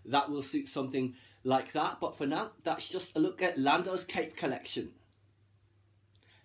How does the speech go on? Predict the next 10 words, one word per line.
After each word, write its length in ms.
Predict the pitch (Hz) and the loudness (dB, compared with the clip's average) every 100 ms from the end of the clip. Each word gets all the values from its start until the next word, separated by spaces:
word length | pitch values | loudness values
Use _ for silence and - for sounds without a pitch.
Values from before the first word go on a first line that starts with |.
| _ | _
Please 220 | - 202 | -8 -6
subscribe 320 | - 156 131 123 | -6 -4 -4 -4
to 80 | |
my 120 | 127 120 | -4 -4
channel 320 | - 127 120 | -4 -2 -2
if 80 | 120 | -6
you 60 | |
enjoyed 240 | 113 123 123 | -4 -4 -6
this 120 | 104 | -10
content. 680 | - 107 113 117 90 90 - | -8 -6 -6 -6 -8 -10 -16